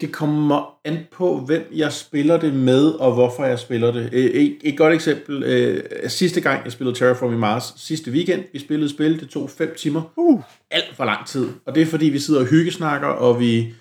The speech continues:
Speaker 1: Jeg havde et par venner forbi, som jeg ikke måske ser så tit, og en af dem havde aldrig spillet Terraforming Mars før, så det var ligesom et læringsspil for ham. Jamen, så tager vi det stille og roligt, og så kan jeg sagtens have, altså, føl-, følge i det der med, altså, sidder man bare og hygger med det, og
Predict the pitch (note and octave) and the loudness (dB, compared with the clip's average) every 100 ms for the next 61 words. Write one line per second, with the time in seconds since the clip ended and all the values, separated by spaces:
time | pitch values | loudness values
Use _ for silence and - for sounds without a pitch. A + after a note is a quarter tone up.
0 | _ A2 B2 B2 - A2 B2+ D#3 D3+ D3+ | _ -6 2 2 2 0 2 0 -2 -4
1 | C#3+ - A#2+ A#2 C3 - _ B2+ B2 A2 | -4 -2 -2 0 0 -4 _ -14 -10 -8
2 | C3+ - - - F#3 F#3 - B2+ A#2 A2 | -4 -6 -8 -4 -4 -4 -12 -2 2 2
3 | - D3 B2+ A#2+ A#2 G#2 A#2 C3+ B2+ A2 | 4 2 2 -2 0 2 2 -2 -4 -4
4 | C3 C3 B2+ A2 G#2 A2+ D#3+ D#3 - B2+ | 0 -2 0 -2 -2 -4 -4 -4 -6 -4
5 | B2+ B2+ A#2 A#2 G#2+ A#2+ A#2 D3 - A2+ | 0 2 0 -2 -4 0 0 0 -2 -6
6 | G2+ G#2 B2+ D#3 - _ _ _ B2+ A#2 | -6 -4 -4 -4 -10 _ _ _ -4 -2
7 | F3+ - _ F3+ F3+ E3 - F#3 F#3+ D#3 | -4 -8 _ -4 -2 -2 0 4 4 6
8 | D3 F3 E3+ E3 D#3 - E3+ A#2 A2+ C#3 | 6 6 4 0 -10 -6 0 0 0 -2
9 | D3 E3+ E3 - - A#2+ B2+ C3+ - - | -2 -6 -10 -18 -12 -4 0 0 0 -10
10 | A#2 A2+ - C3+ C#3+ - C#3 C#3+ D#3 D3 | -8 -4 4 4 4 0 0 4 4 4
11 | C3 B2+ B2+ - A#2+ A#2 G2 - - C3+ | -2 -2 0 0 4 4 2 -2 -2 2
12 | B2 B2 A#2+ C3 C3 C3+ A2+ A#2 B2+ A#2+ | 2 0 -4 -2 -2 0 0 0 -2 0
13 | G#2+ G#2 | 0 0